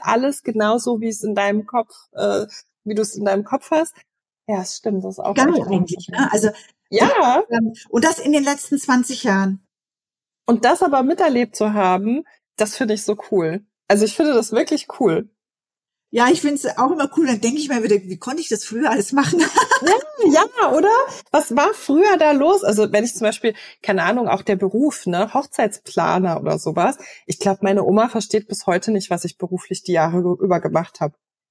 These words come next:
Speaker 1: weil die einfach den Beruf nicht kapiert.
Speaker 2: Du,
Speaker 1: Also
Speaker 2: das
Speaker 1: das ist so, äh, wieso denn ein, was brauchst du denn? Du gehst zum Standesamt und danach essen und das war's doch.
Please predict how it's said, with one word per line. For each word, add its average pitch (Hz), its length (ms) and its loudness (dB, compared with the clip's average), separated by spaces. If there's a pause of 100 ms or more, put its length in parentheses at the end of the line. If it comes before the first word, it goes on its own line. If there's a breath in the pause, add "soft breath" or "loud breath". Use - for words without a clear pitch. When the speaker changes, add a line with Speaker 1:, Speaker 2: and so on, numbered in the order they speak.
Speaker 1:
weil 185 180 4
die 202 140 4
einfach 196 240 0
den 190 180 0
Beruf 185 360 0
nicht 226 160 -2
kapiert. - 540 -6 (460)
Speaker 2:
Du, 208 140 -2
Speaker 1:
Also 190 180 4
Speaker 2:
das 196 200 2
Speaker 1:
das - 140 0
ist - 60 -8
so, 208 400 4
äh, - 320 -2
wieso 190 520 2
denn 214 220 4
ein, 190 320 0 (220 loud breath)
was - 180 -4
brauchst 220 460 0
du 277 40 0
denn? 202 200 2
Du 190 80 2
gehst 226 240 0
zum 185 120 0
Standesamt 254 720 0
und 233 140 -2
danach 208 460 0 (100)
essen 240 360 0
und 247 140 2
das 202 180 0
war's 359 300 2
doch. 165 160 -2